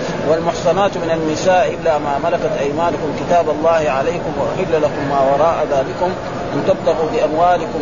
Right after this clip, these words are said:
محصنين غير مسافحين فما استمتعتم بهن فآتوهن أجورهن فريضة ولا جناح عليكم فيما تراضيتم به من بعد الفريضة إن الله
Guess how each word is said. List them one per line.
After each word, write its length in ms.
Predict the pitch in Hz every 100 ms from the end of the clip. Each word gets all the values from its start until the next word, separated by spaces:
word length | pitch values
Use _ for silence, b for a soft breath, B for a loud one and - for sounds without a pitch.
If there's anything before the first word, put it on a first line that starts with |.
| 151
محصنين 440 | - 156 175 170 147
غير 160 | 170 180 151
مسافحين 540 | 151 151 135 110 156 165 147
فما 140 | 151
استمتعتم 580 | - 151 143 185 170 156 143
بهن 460 | 147 160 151 139 131
فآتوهن 680 | 139 151 165 156 143 170 160
أجورهن 680 | 143 143 160 160 147 139 151 139
فريضة 420 | 139 180 180 185 - B B B 143
ولا 220 | 156 185
جناح 380 | 185 185 202 175
عليكم 460 | 170 170 190 185 156
فيما 300 | 185 175 165 165
تراضيتم 600 | 156 147 165 185 170 156
به 60 | 175
من 260 | 165 151 151
بعد 160 | 175 151
الفريضة 520 | 143 - 143 180 175
إن 420 | 185 165 156 156 147
الله 320 | 175 160